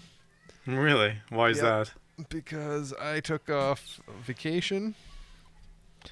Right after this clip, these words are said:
Speaker 2: So I'm officially on holiday for the next, uh, week. And, uh, at the moment, my wife and kid are in Toronto.
Speaker 1: Uh, <laughs> I knew that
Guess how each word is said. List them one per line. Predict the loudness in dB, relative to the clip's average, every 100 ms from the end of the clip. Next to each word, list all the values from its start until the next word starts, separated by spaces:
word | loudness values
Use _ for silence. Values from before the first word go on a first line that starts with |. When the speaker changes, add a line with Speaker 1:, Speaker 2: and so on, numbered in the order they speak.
| -20 -20 -20
Speaker 2:
So | -14 -8 -6
I'm | -6 -6 -8
officially | -10 -10 -10 -10 -6 -6
on | -6 -6
holiday | -6 -6 -4 -4 -4
for | -6
the | -8
next, | -8 -10 -16 -8
uh, | -4 -2
week. | -2 -6 -8 -14 -18 -20 -20 -12
And, | -8 -6 -6 -8 -8 -4
uh, | -4 -4
at | -8
the | -10
moment, | -8 -8 -6 -8 -10 -14 -16 -20 -18
my | -12 -8 -6
wife | -6 -8 -10
and | -20
kid | -12 -10 -8
are | -8 -10
in | -12
Toronto. | -12 -10 -8 -6 -8 -12 -20 -20 -20 -20 -20 -20 -12 2
Speaker 1:
Uh, | 6 8 6 4 -2 0
<laughs> |
I | 4 6
knew | 6 6
that | 8 6